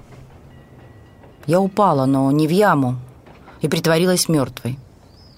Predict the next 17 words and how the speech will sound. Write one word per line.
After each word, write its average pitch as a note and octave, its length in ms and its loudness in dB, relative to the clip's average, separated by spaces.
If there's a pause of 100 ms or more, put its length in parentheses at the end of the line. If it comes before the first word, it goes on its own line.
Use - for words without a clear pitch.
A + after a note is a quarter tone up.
(840)
Затем F3 340 0
начала F#3+ 300 2
незаметно F3+ 520 0
отползать E3 640 0
и E3+ 80 -2
побежала. C#3 800 -4 (1400)
Увлекшись F#3+ 600 2
расстрелом D#3+ 500 0
людей, C#3 480 0 (300)
немцы E3 320 0
не E3+ 80 2
сразу F3 280 2
заметили C#3+ 440 0
убегающую C3 600 0
девочку. B2 520 -4 (1120)
Но C#3+ 100 0
офицер, D3 640 0